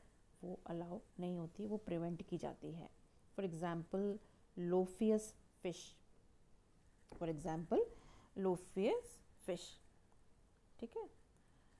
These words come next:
तो ये होता है। अच्छा, जो angular fish होती है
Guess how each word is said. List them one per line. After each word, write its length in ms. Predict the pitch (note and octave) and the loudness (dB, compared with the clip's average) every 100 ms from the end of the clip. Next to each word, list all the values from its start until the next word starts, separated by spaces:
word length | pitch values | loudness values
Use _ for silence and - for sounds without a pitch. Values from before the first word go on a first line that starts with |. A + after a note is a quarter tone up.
| - - | -20 -8
तो 280 | F3+ E3+ - | -4 -4 -4
ये 140 | F3 | 0
होता 200 | E3+ E3+ | 0 -2
है। 100 | - - - | -6 -6 -10
अच्छा, 340 | - G#3 F3+ | -8 -2 -2
जो 420 | F3+ G#3 G3+ F#3+ - - - | 4 6 6 6 -2 -18 -2
angular 440 | G3 A3 C4+ F4 F#4 | 2 4 8 8 6
fish 540 | - - D4 - - | 0 2 2 2 0
होती 260 | G3 F#3 G3 | 0 4 4
है 420 | G#3+ E3+ F#3 F4+ | 4 4 4 0